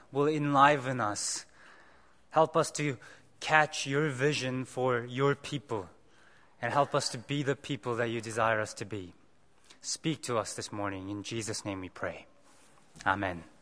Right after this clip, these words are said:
Well, it wasn't that long ago, uh, I met with a person who just finished, uh, Chri-, with, uh, Christianity Explored.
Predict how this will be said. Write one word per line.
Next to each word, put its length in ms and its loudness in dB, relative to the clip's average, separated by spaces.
Well, 120 8
it 20 10
wasn't 200 8
that 140 12
long 300 12
ago, 320 12
uh, 60 6
I 300 12
met 180 10
with 100 8
a 80 8
person 320 8
who 140 4
just 220 0
finished, 380 2
uh, 260 -8
Chri-, 280 -8
with, 240 0
uh, 220 4
Christianity 520 0
Explored. 720 6